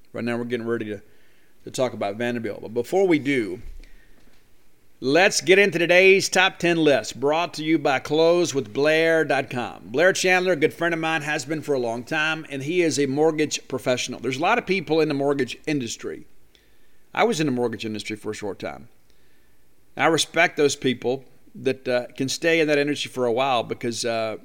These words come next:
even though I was successful in it, man, it's, it's a high burnout rate.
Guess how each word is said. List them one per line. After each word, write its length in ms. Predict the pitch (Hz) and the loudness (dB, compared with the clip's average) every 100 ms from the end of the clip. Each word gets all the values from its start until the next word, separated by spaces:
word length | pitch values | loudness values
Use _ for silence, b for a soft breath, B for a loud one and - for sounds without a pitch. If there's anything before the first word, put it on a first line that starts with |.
| 101 | -12
even 160 | 139 175 | -8 -2
though 60 | |
I 80 | 156 | -2
was 140 | 151 | -2
successful 580 | 127 120 156 160 - 123 | -4 -2 0 0 -2 -4
in 80 | 107 | -4
it, 80 | 98 | -4
man, 240 | 127 135 | -6 -6
it's, 220 | - 135 139 | -8 -8 -6
it's 300 | 139 139 135 | -2 -2 -2
a 60 | |
high 260 | 113 170 170 | -6 -6 -4
burnout 520 | 135 143 139 120 - | -2 -2 -2 -4 -4
rate. 400 | 113 98 - | -6 -6 -8